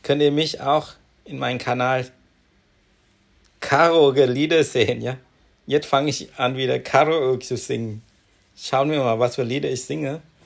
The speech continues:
Oh, bald gibt ja vietnamesische Neujahr in ein paar Tage. Dann sing ich, versuch ich mal ein paar Neujahrlieder <laughs> zu singen. Okay.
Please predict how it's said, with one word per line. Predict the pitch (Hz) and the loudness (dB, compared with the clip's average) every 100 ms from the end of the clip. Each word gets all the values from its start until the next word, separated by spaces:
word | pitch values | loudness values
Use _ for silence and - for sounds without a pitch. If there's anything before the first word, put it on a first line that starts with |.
| _ - | _ 2
Oh, | 240 143 98 - - _ _ _ - | 4 4 0 -14 -20 _ _ _ 0
bald | 143 185 | 4 4
gibt | 180 175 | 0 -4
ja | 156 156 147 147 _ _ _ _ _ _ _ _ _ _ _ _ _ _ _ _ _ _ _ _ _ _ _ - | 2 4 4 -4 _ _ _ _ _ _ _ _ _ _ _ _ _ _ _ _ _ _ _ _ _ _ _ -4
vietnamesische | 139 156 165 190 156 | 0 2 0 -2 -2
Neujahr | 160 170 202 180 131 110 98 117 - | -2 0 0 4 4 2 -2 -10 -16
in | - 117 | -12 -10
ein | 120 | -8
paar | 117 139 | -2 -2
Tage. | 139 147 160 147 101 101 - | 0 2 2 0 -10 -10 -18
Dann | 92 | -18
sing | 92 - 185 160 | -14 -6 -6 -6
ich, | - | -10
versuch | - - 104 151 | -10 -6 -2 -2
ich | 170 151 | -4 -4
mal | 127 | -2
ein | 110 | -2
paar | - 113 113 117 _ _ _ _ _ _ _ _ _ _ _ _ _ _ _ _ _ _ _ | 0 0 0 -4 _ _ _ _ _ _ _ _ _ _ _ _ _ _ _ _ _ _ _
Neujahrlieder | - 160 196 127 117 117 113 | -2 2 4 2 2 2 2
<laughs> | |
zu | - | 0
singen. | - - 135 131 104 - - - - - - - - - - - - - - - - - _ | -8 -2 0 0 -6 -12 -18 -6 -4 -4 -8 -20 -20 -20 -20 -18 -18 -18 -18 -18 -20 -20 _
Okay. | - 151 151 110 | 0 0 2 -4